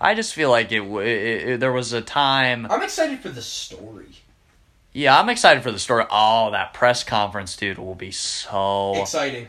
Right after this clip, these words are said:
Speaker 1: exciting.
Speaker 2: And Floyd's a talker. Logan's a talker.
Speaker 1: Yeah.
Speaker 2: I look forward to it.
Speaker 1: Yeah, I look forward to it. But overall, I just say sad.
Speaker 2: Yeah.
Speaker 1: Honestly. Um, Jameson Williams transfer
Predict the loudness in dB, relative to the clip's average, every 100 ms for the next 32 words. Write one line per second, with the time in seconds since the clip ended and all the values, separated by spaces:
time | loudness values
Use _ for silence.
0 | -16 -8 -6 -6 -6 -4 -4 -2 0 0
1 | -2 -2 2 2 0 -6 -8 -12 _ _
2 | -2 -2 -2 -8 -8 -4 -4 -4 -6 -10
3 | -12 _ _ -12 -6 -2 -2 -4 -8 -14
4 | -14 -20 -16 -4 -2 0 -2 -6 -12 -10
5 | -10 -10 -12 -4 0 2 2 4 4 4
6 | 0 -12 _ _ -20 -16 -12 -10 -8 -10
7 | -12 -10 -8 -10 -10 -4 -4 -4 -10 -12
8 | -12 -16 -18 _ -20 -20 -20 _ -6 -2
9 | 2 2 0 -2 -8 -6 -2 -2 -4 -4
10 | 0 0 0 0 2 2 0 -2 -2